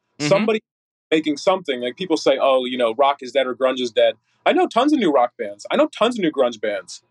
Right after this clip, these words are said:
Speaker 2: Like, they're coming out still every day.
Speaker 1: Mm-hmm.
Speaker 2: But it's up to you to go find it.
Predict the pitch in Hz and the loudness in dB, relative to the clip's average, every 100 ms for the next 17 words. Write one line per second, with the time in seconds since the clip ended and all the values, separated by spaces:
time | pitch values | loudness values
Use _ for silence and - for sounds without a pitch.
0 | - 147 156 226 247 214 233 202 - 226 | 0 0 2 0 0 0 0 0 0 0
1 | 165 190 190 165 190 - - _ _ _ | 0 -4 -2 0 0 -2 -10 _ _ _
2 | 131 143 151 147 _ _ _ - 180 220 | -2 2 2 0 _ _ _ -10 -6 -2
3 | 208 - 175 214 175 165 160 143 202 123 | -2 -4 -4 -2 0 0 0 -4 -4 -6
4 | - | -8